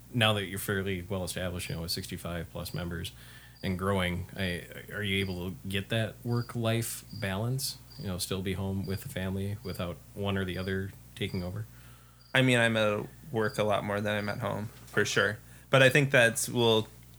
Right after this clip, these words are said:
Speaker 2: kind of start to change. I'm,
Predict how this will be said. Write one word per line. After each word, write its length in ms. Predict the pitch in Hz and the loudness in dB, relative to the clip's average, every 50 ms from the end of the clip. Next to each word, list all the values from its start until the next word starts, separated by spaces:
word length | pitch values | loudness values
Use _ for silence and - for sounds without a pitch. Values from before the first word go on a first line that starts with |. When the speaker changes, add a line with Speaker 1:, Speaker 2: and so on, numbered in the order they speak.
| - - | -14 -8
Speaker 2:
kind 240 | - - 113 127 143 | -2 2 4 4 4
of 80 | 143 | 4
start 240 | 139 - - 156 143 | 2 2 2 2 2
to 80 | - - | 0 -6
change. 680 | - - - 147 151 160 165 170 180 175 - - - - - | -2 0 2 2 2 2 0 -2 -2 -4 -8 -14 -18 -4 0
I'm, 760 | 117 113 113 110 113 110 110 110 110 110 107 107 101 107 | 2 2 4 4 2 2 2 2 2 0 0 -2 -2 -4